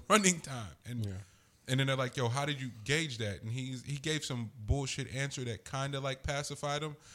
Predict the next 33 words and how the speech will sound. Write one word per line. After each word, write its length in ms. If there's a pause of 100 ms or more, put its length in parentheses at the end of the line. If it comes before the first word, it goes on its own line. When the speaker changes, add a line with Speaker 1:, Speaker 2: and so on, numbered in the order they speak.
(160)
Speaker 1:
but 120
it 80
ain't 160
the 80
real 160
answer. 360
And 120
ultimately, 520
the 100
real 260
answer 380
is, 160
like, 220 (560)
we 80
taking 320
a, 200
they're 100
taking 300
an 100
L 200
on 200
everything 600
in 200
the 80
name 580
of 300 (280)
creativity. 600 (840)
And 140 (120)
he's 220
like, 180
"That's 220
what 120
Speaker 2:
And, 60